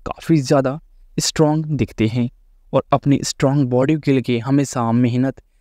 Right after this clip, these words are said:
भी अच्छी खासी करते हैं। ये अपने टाइम के साथ साथ एक प्रस-,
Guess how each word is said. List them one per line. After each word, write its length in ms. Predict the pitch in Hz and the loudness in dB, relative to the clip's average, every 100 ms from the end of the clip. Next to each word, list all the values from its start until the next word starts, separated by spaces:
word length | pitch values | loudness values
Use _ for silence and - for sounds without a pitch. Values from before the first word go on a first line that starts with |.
| _ | _
भी 300 | 147 127 160 | -4 0 0
अच्छी 480 | - 151 - - 151 - | 0 -2 -2 0 0 -2
खासी 420 | - 120 - 123 | -2 -2 0 0
करते 360 | - 104 - 117 | 2 0 0 -4
हैं। 220 | 120 107 - - - _ 160 | -2 -4 -6 -20 -20 _ 0
ये 80 | |
अपने 200 | 165 175 175 | 2 2 0
टाइम 300 | 147 170 185 | 0 0 0
के 100 | 185 | 0
साथ 220 | 139 127 | 0 -2
साथ 260 | - 131 127 _ _ | -2 -6 -6 _ _
एक 120 | 139 - _ | -6 -6 _
प्रस-, 300 | 156 151 - | -2 -2 -4